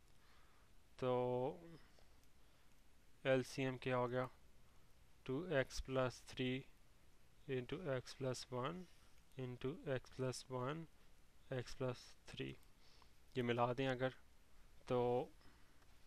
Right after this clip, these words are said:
तो ये हो जाएगा x plus one का square into टू एक्स प्लस थ्री into x plus three। इनको वैसे multiply कर सकते हैं, कर देता हूँ मैं।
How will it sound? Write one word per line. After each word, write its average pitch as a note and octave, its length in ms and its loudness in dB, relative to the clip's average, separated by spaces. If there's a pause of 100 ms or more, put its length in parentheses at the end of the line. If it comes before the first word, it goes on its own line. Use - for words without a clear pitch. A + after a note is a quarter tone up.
(1300)
तो C3 80 4
ये B2+ 200 6
हो B2+ 140 8
जाएगा B2+ 460 6 (840)
x C3 280 2
plus C3 340 2
one B2+ 300 -2 (260)
का A#2+ 140 -4
square D3 500 0 (800)
into B2+ 260 0 (240)
टू C3 100 2 (200)
एक्स C3 280 2
प्लस B2+ 440 2
थ्री B2+ 200 0 (260)
into B2 300 0 (240)
x B2 280 -2
plus B2 180 0 (200)
three। B2 220 -2 (600)
इनको D3+ 220 2
वैसे D3 160 4
multiply C3 360 4
कर B2+ 160 4
सकते - 300 -2
हैं, C3+ 80 -2
कर D3 160 0
देता A#2 180 2
हूँ A2+ 100 -4
मैं। A2+ 120 -8